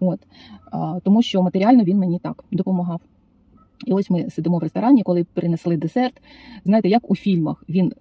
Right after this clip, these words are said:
е, знову до мене у цю коробочку. Я вже вам, знаєте, дівчата, я навіть вам не хочу розповідати, що він мене з ног до голови <laughs> одяг. Господи,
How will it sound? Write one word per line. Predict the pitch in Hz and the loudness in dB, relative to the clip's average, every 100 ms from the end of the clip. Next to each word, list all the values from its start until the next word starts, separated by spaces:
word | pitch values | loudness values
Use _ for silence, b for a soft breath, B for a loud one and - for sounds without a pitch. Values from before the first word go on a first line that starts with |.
| - - | -16 -14
е, | - - | -14 -2
знову | 175 190 165 | 2 2 2
до | 170 | 0
мене | 170 156 | 0 -2
у | |
цю | 151 165 160 | -2 -2 -2
коробочку. | 170 196 202 - 180 | 0 2 0 2 2
Я | 254 | 4
вже | 262 277 | 6 8
вам, | 294 247 | 8 8
знаєте, | 247 302 196 | 8 4 0
дівчата, | 170 - 269 214 | -4 -2 0 2
я | 214 | 2
навіть | 269 262 | 2 0
вам | 254 | 0
не | 254 | 2
хочу | 277 247 | -2 -2
розповідати, | 226 214 208 180 302 - 175 294 320 B | -2 -2 -2 2 2 0 -4 -6 -16 B
що | - - 247 247 220 - | -12 0 2 4 2 0
він | 185 226 277 | 2 8 8
мене | 202 214 294 226 147 - _ - - - | 8 8 8 6 2 -10 _ -20 -18 0
з | 196 | 6
ног | 220 311 208 | 8 10 8
до | 208 | 6
голови | 208 208 311 320 | 6 6 8 8
<laughs> | 226 | 6
одяг. | 247 196 - 277 _ 302 349 B - | 4 4 4 2 _ -18 -18 B -4
Господи, | 190 285 208 185 185 | 0 2 4 2 2